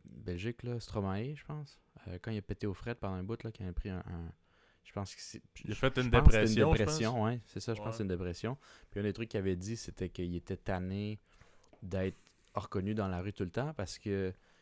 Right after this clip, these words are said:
Speaker 1: quand t'es reconnu dans la rue, il dit, tu te sens comme obligé d'être ce que les gens s'attendent d'une bonne personne, tu sais. Puis des fois, je me lève, puis je suis de mauvaise humeur, puis j'ai pas envie, puis j'ai comme pas le droit de pas avoir envie, c'est tellement de pression pour mon image, pour tout. Puis,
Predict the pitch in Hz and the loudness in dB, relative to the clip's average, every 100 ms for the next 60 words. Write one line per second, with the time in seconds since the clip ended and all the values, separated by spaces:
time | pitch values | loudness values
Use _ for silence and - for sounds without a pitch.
0 | _ 117 113 117 117 120 113 98 104 135 | _ -6 -4 -4 -2 0 0 0 -2 -6
1 | 107 104 101 - 104 110 110 113 104 107 | -4 -6 -6 -8 -6 -2 -2 -2 -2 0
2 | 131 101 95 - - - - - - _ | 0 0 -2 -10 -20 -18 -18 -20 -20 _
3 | - - - 104 98 101 107 101 - 110 | -18 -12 -4 -2 0 -2 -4 -6 -4 -4
4 | 101 92 90 92 87 - 82 - 92 92 | -4 -4 -2 -2 -4 -6 -8 -8 -10 -10
5 | 87 92 92 92 85 87 - 98 92 85 | -10 -12 -10 -10 -8 -6 -6 -6 -6 -6
6 | 90 - - 90 82 82 87 87 90 85 | -6 -10 -8 -6 -4 -6 -8 -10 -10 -12
7 | 87 - 82 80 98 98 82 87 _ - | -14 -10 -10 -10 -12 -12 -12 -14 _ -20
8 | - 87 95 101 107 101 101 107 - 87 | -12 -8 -2 0 2 2 0 -2 -4 -4
9 | 87 85 82 92 120 - _ _ _ _ | -2 -4 -6 -8 -12 -16 _ _ _ _
10 | - - - 98 98 101 - 92 - 101 | -14 -10 -2 0 0 -4 -6 -10 -8 -8
11 | 104 107 104 95 90 90 87 95 107 107 | -6 -6 -4 -4 -2 -4 -6 -6 -6 -10
12 | 101 92 - 107 110 - - 80 | -12 -14 -12 -10 -10 -12 -16 -14